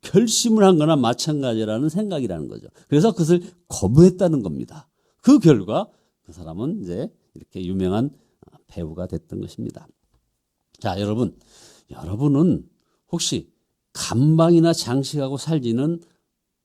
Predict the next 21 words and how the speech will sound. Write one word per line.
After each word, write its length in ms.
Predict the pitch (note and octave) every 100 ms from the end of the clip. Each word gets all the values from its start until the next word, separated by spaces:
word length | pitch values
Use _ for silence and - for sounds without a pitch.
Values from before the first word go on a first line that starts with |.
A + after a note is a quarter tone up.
| _
않았느냐 680 | - E2+ A2+ C3+ D3 D3 D3
하는 280 | D3 D#3 C3
것을 480 | A#2+ - A#2+ C3+ B2+
지금 280 | G#2 G#2 G2+ _ _
이 100 | G2
찰스 480 | - - C3 A#2+ B2+
듀톤이 640 | - G2+ - F#2 A2+ C#3+ _ _ _ _ -
도전을 480 | - G2 G#2+ F#2 E2
하고 160 | D#2
있는 180 | D2+ D#2+
겁니다. 400 | D#2 A#2+ - - _ _ _ _ _ - _ - - -
우리가 380 | E3 G#3+ A3
꼭 240 | C#4 C#4+ -
교도소에 540 | C#3 D#3+ G3+ F#3+ G3
가야 440 | F#3 A#2 D3+ D3 -
감옥 360 | - C3+ D3
생활을 300 | - C3+ B2+
하는 200 | A#2 A2
것이 300 | F#2+ C#3+ C#3+ -
아니더라는 760 | - E2+ F2+ F2+ G2 F#2+ F#2 F2
거죠. 600 | E2 D#2+ E2 D#2 D#2+